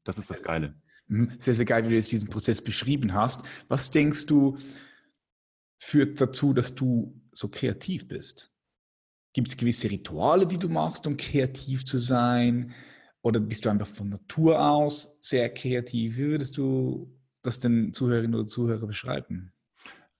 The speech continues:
Speaker 1: Ähm, ich glaube, ich bin sehr visuell veranlagt, ne? Also deswegen, deswegen die Zauberei, das ist so mein Ding, da komme ich her. Ähm,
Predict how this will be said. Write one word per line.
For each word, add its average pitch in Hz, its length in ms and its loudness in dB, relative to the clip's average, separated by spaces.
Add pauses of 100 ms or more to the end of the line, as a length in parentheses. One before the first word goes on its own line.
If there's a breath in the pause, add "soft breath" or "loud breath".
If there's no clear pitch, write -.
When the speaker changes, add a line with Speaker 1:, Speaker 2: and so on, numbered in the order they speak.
(160)
Speaker 1:
Ähm, 104 480 0
ich - 200 -8
glaube, 113 240 2
ich 113 140 -6
bin 113 100 4
sehr 107 260 2
visuell 101 340 2
veranlagt, 80 540 -2
ne? 101 160 -2
Also 95 160 -2
deswegen, 87 340 -4
deswegen 87 340 -4
die 82 80 -8
Zauberei, 92 720 0 (100)
das 90 120 -10
ist - 100 -8
so 95 80 -6
mein 87 220 -4
Ding, 87 200 -4
da 85 120 -4
komme 87 200 -2
ich - 140 -8
her. 87 260 -2 (480 loud breath)
Ähm, 82 680 -2